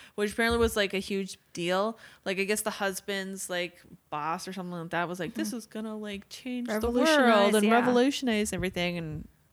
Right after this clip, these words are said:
Speaker 1: there was all this, like, but other people were basically like, "She's a crack. Like, she's, she's a quack."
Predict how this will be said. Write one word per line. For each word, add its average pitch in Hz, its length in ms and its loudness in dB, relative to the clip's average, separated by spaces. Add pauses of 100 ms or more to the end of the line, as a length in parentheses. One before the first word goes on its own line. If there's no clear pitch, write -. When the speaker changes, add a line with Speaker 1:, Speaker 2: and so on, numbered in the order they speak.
(140)
Speaker 1:
there 185 140 4
was 180 120 2
all 180 120 2
this, 175 200 -2
like, 165 160 -2 (320)
but 226 200 2 (120)
other 208 240 6
people 294 260 2
were 269 160 6
basically 202 480 0
like, 170 400 0 (300)
"She's 185 260 -2
a 165 60 -6
crack. - 500 -6
Like, 156 180 -6
she's, - 460 -6
she's - 240 -6
a - 40 -18
quack." - 420 -6